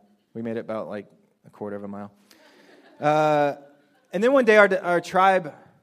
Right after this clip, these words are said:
I don't think I was a part of these meetings to decide these things, but, uh, Jared, Aaron, and I, our little tribe, decided to run a marathon.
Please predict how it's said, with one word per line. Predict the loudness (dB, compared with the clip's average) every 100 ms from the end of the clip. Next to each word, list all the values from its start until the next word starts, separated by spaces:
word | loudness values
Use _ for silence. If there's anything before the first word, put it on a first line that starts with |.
| _ _
I | -12
don't | -10
think | -6 -2
I | -2
was | -4
a |
part | -6 -4
of | -4
these | -6 -10 -14 -12
meetings | -8 -6 -8 -10 -14 _
to | -20
decide | -12 -8 -8
these | -10 -10
things, | -12 -12 -18 _
but, | -12 -10 -8
uh, | -6 -6 -6 -10 _ -16
Jared, | -10 -8
Aaron, | -8 -8
and | -8
I, | -8 -10
our | -10
little | -10 -12
tribe, | -8 -8
decided | -8 -8 -8 -8
to | -10
run | -10
a |
marathon. | -10 -14 -14 -14 -14 -14